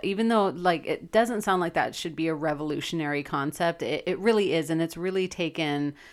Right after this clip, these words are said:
um, foot in, like, uh, med-, mindfulness and meditation, and in, like, the self-love, self-compassion is becoming this,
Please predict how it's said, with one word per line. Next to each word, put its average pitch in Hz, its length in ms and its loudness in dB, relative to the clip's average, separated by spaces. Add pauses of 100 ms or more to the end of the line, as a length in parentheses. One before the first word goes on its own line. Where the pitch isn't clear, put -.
(280)
um, 147 580 -2 (220)
foot 147 440 -2 (140)
in, 165 180 0
like, 139 400 -6
uh, 147 340 -2
med-, 165 380 0
mindfulness 156 1000 -2
and 147 220 -2
meditation, 143 720 -2
and 139 120 -2
in, 143 140 -2
like, 139 260 -4
the 139 460 0
self-love, 143 960 2
self-compassion 139 880 -4
is 139 220 -6
becoming 139 460 -4
this, 143 200 -6